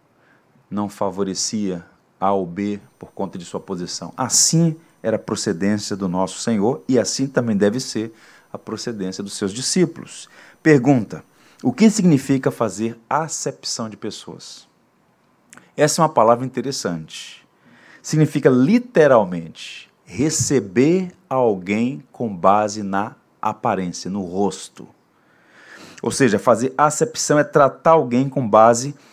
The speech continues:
na sua aparência. A parcialidade e o favoritismo são distinções injustas porque se baseia na aparência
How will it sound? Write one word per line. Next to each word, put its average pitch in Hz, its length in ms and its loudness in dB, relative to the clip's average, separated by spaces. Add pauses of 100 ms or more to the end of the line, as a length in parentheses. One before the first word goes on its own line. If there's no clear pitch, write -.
(200)
na 117 120 -6
sua - 440 -4
aparência. 135 1120 2 (560)
A 107 100 4
parcialidade 135 800 2
e - 20 -10
o - 40 -16
favoritismo 113 640 -2
são 127 160 -2
distinções 131 1000 2
injustas 170 720 4
porque 135 260 -4
se 156 160 0
baseia 131 520 4
na 156 180 4
aparência 165 840 2